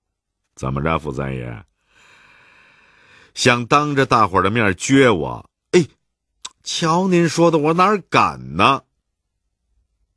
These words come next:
话是我说的，说话算数是祖上教给我的德行，鸟叫差了音儿就脏口；那鸟就要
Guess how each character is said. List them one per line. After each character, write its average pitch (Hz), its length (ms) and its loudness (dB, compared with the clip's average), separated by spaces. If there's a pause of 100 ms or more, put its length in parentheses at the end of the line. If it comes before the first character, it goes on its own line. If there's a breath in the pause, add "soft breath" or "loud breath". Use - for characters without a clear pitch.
(720)
话 - 420 -6 (1000)
是 - 240 -4
我 - 240 -10
说 - 180 -18 (140)
的， - 60 -20 (640)
说 160 340 2
话 127 240 0
算 113 300 -2
数 107 340 -2 (320)
是 78 220 -6
祖 60 240 -10
上 80 240 -4
教 107 220 0
给 92 120 0
我 65 220 -4
的 - 160 -16
德 76 380 -2
行， 78 180 -6 (380)
鸟 67 420 -6
叫 107 280 -2 (100)
差 117 320 2
了 80 120 -4
音 131 160 2
儿 180 180 2 (800)
就 - 320 -14
脏 123 320 -2
口； - 320 -20 (1040)
那 123 200 -8
鸟 110 360 -16 (720)
就 73 260 -6
要 98 280 -4